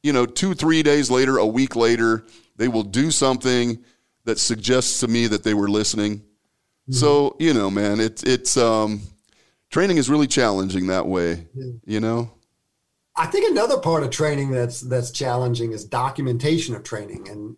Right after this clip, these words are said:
Speaker 2: and, um, and making sure that people that, that need particular types of training get that particular type of training. And,
Speaker 1: Right.
Speaker 2: and, uh, it's easy for those things to fall through the, through
Speaker 1: Well,
Speaker 2: the
Speaker 1: that's your
Speaker 2: gaps, you know?
Speaker 1: L M S, right?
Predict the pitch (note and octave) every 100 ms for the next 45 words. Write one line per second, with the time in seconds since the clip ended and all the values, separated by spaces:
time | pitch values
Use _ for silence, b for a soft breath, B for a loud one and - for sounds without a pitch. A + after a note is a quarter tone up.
0 | - A2 G#2 G#2 G#2 G#2 G2+ G#2+ - _
1 | - A2+ B2+ C#3+ B2+ A#2 - E3 D3 C3+
2 | D3 D#3 B2+ A#2+ A2 - _ _ - A2+
3 | A2+ A#2+ D3+ D#3+ C3 - - E3 E3 D3
4 | B2+ - - D3+ D3+ - B2+ - D3 C#3+
5 | C3 A#2 G#2+ E3 E3 C3+ B2+ _ _ B2
6 | C3 A#2+ A2+ A2 A#2 A2 G#2+ - - A2
7 | G#2 G2 G#2+ G#2+ G2 F2 E2+ - - -
8 | A#2 G#2+ G#2 - G#2 G#2 - D3+ D#3+ D#3
9 | C#3 C3+ D3+ C#3 B2 - C3 C3 C3+ A#2
10 | G#2+ - _ _ _ C3 A#2+ A#2+ D#3 F3+
11 | C3+ B2+ B2 D3 C3+ - A2 G#2+ D3+